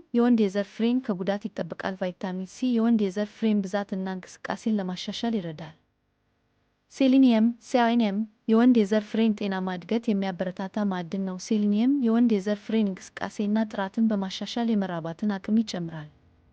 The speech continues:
ቶሎ ለማርገዝ ከላይ የተጠቀሱትን ቫይታሚኖች መውሰድ ጠቃሚ ነው። በተጨማሪም ጤናማ የአኗኗር ዘይቤን መከተል፣ የተመጣጠነ ምግብ መመገብ፣ የአካል ብቃት እንቅስቃሴ ማድረግ እና ጭንቀትን መቀነስ ያስፈልጋል። የተመጣጠነ ምግብ መመገብ ማለት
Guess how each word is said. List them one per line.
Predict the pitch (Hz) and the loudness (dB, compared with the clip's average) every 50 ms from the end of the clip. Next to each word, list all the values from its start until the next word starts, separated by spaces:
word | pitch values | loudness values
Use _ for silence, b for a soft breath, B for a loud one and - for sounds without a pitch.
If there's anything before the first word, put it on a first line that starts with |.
| _ _ _ _ _ _ _ _ _ _ _ _ _ _ _ _ _ _ - | _ _ _ _ _ _ _ _ _ _ _ _ _ _ _ _ _ _ 0
ቶሎ | - 294 302 330 330 | 2 4 4 6 6
ለማርገዝ | 320 262 240 233 220 202 185 214 208 - | 6 6 6 4 2 2 0 0 -2 0
ከላይ | - 226 208 214 208 | -2 0 0 2 2
የተጠቀሱትን | 214 208 - 208 - 196 - - 196 - - 202 - 220 202 | 0 0 -2 -6 -8 -8 -8 -8 -10 -10 -10 -6 -2 -2 0
ቫይታሚኖች | 190 196 190 196 - 202 185 185 185 190 214 214 - - | 0 -2 -4 -4 -4 -4 -4 -4 -4 -4 -4 -4 -2 -4
መውሰድ | 190 185 185 - - 214 208 - | -4 -4 -4 -4 -4 -4 -4 -6
ጠቃሚ | 190 - - - 185 180 180 175 | -8 -10 -8 -6 -6 -4 -4 -4
ነው። | 175 175 170 | -6 -6 -6
በተጨማሪም | 170 190 - 202 - - 208 196 190 190 196 214 247 269 262 | -8 -8 -8 -8 -6 -4 -2 -2 -2 -2 0 0 2 0 0
ጤናማ | - 220 202 196 190 196 208 214 | 0 -2 -4 -2 -2 -2 0 0
የአኗኗር | 208 190 185 180 180 180 180 180 185 185 - | 0 -2 -2 -4 -6 -6 -6 -6 -6 -8 -6
ዘይቤን | - 190 180 180 208 226 226 214 | -6 -4 -4 0 2 2 4 2
መከተል፣ | 196 196 - - 202 - 226 220 | 2 0 -4 -8 -6 -4 -2 0
የተመጣጠነ | 226 208 - 202 190 190 - 180 185 - - 196 196 | 0 -2 -2 -4 -4 -4 -6 -8 -8 -6 -6 -6 -4
ምግብ | 190 190 185 202 226 208 | -4 -4 -2 0 0 0
መመገብ፣ | 190 175 175 170 165 165 240 269 269 - _ - | 0 0 -2 -4 -4 -2 -2 -2 -4 -4 _ -4
የአካል | 208 196 196 - 220 202 190 | -4 -4 -4 -2 -4 -2 -2
ብቃት | 185 - - - 190 - | -4 -6 -6 -8 -6 -6
እንቅስቃሴ | 190 175 - - - - - 196 - - 208 | -8 -10 -10 -14 -14 -10 -10 -8 -6 -4 -4
ማድረግ | 190 180 180 - 226 240 208 | -4 -4 -4 -4 -4 -4 -2
እና | 208 196 196 208 202 | -2 -2 -2 -4 -4
ጭንቀትን | 202 - 190 175 - 196 - 226 214 196 | -6 -6 -8 -8 -8 -6 0 0 2 2
መቀነስ | 180 - - 180 170 - | 0 -2 -6 -8 -8 -8
ያስፈልጋል። | 175 - - - 170 160 156 - 170 170 - _ _ _ _ _ _ _ _ _ _ _ _ _ _ _ _ _ _ _ _ _ _ _ _ _ _ _ | -12 -10 -10 -8 -8 -8 -10 -12 -14 -16 -18 _ _ _ _ _ _ _ _ _ _ _ _ _ _ _ _ _ _ _ _ _ _ _ _ _ _ _
የተመጣጠነ | 233 226 - 247 240 233 - 247 254 254 285 277 294 302 | 0 2 4 4 2 4 2 2 2 2 2 4 6 6
ምግብ | 269 247 202 233 214 | 6 6 4 4 4
መመገብ | 208 196 185 185 185 165 196 190 190 | 4 2 0 -2 -2 -2 -2 -2 -2
ማለት | 185 185 190 208 247 240 | -4 -4 -4 -4 -4 -6